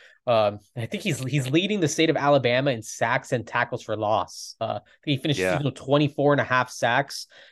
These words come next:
Speaker 1: and thirty-six and a half tackles for loss. So he's a dude that
Speaker 2: He's
Speaker 1: can
Speaker 2: a good
Speaker 1: go.
Speaker 2: player.
Speaker 1: He's a
Speaker 2: Yeah.
Speaker 1: good player. Uh, we'll see. Uh, we'll, again, we'll see what he looks like down the line. Uh, but, you know, I think just overall, I feel good about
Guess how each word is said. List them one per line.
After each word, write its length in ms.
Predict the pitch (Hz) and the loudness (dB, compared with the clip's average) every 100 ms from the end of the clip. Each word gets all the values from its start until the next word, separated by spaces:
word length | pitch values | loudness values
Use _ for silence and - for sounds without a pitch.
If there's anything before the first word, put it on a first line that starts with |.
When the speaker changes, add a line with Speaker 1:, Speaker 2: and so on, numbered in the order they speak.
| - | -6
Speaker 1:
and 160 | 120 113 | -6 2
thirty-six 540 | 131 131 127 - 123 | 2 2 0 -4 -4
and 100 | 123 | -4
a 20 | |
half 240 | 107 117 - | -2 -2 -4
tackles 380 | - 110 107 - | -4 -4 -4 -10
for 120 | 113 | -6
loss. 320 | 107 104 - | -4 -4 -6
So 220 | - 113 | -8 -8
he's 260 | - 214 196 | -6 -4 -2
a 40 | |
dude 360 | 165 139 131 127 | 0 2 2 2
that 240 | 127 123 | 2 0
Speaker 2:
He's 120 | - 113 | 0 -2
Speaker 1:
can 40 | |
Speaker 2:
a 40 | |
good 180 | 180 117 | 2 0
Speaker 1:
go. 20 | |
Speaker 2:
player. 380 | 104 90 80 87 _ _ _ | 2 0 0 -4 _ _ _
Speaker 1:
He's 140 | - 135 | -4 0
a 20 | |
Speaker 2:
Yeah. 40 | |
Speaker 1:
good 100 | 139 | 0
player. 280 | 139 107 104 _ _ - | 2 0 -2 _ _ 2
Uh, 180 | 139 131 | 4 6
we'll 140 | 175 | 4
see. 160 | - 196 | 2 2
Uh, 200 | 180 170 | 6 4
we'll, 180 | 160 170 | 4 -2
again, 240 | 165 131 120 | 0 -2 -2
we'll 140 | 185 | -8
see 120 | - | -6
what 80 | 240 | -6
he 80 | 190 | -2
looks 220 | 180 - | -2 0
like 240 | 131 117 - | 0 0 0
down 180 | 131 | 2
the 80 | 127 | 2
line. 260 | 120 110 95 | 2 0 -2
Uh, 300 | 123 117 113 | 0 2 2
but, 240 | 120 117 | 2 0
you 60 | 143 | 2
know, 100 | 147 | 2
I 80 | 160 | 2
think 220 | 214 165 | 0 -8
just 160 | - - | -8 0
overall, 460 | 185 139 139 131 | 2 6 8 8
I 100 | 123 | 6
feel 220 | 120 160 | 0 -2
good 200 | 135 139 | 0 0
about 300 | 123 120 123 | 2 2 0